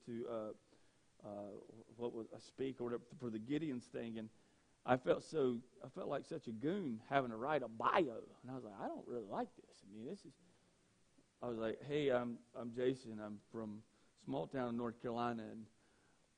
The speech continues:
I like redneck things, and I'm saved by grace." <laughs> I didn't, I didn't know what, I mean, I don't, I don't care. It don't matter. And I have to understand that I am, just as you are, chief of the sinners.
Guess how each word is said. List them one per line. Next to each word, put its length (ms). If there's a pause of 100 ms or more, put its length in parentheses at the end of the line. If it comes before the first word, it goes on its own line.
(100)
I 100
like 220
redneck 380 (100)
things, 400
and 120
I'm 140
saved 300
by 120
grace." 320 (200)
<laughs> 1080
I 100
didn't, 220
I 80
didn't 140
know 100
what, 160 (120)
I 40
mean, 180
I 160
don't, 300
I 100
don't 220
care. 360
It 80
don't 200
matter. 420 (500)
And 200
I 180
have 200
to 100
understand 720
that 160 (100)
I 280
am, 520
just 300
as 200
you 220
are, 260
chief 420
of 100
the 80
sinners. 640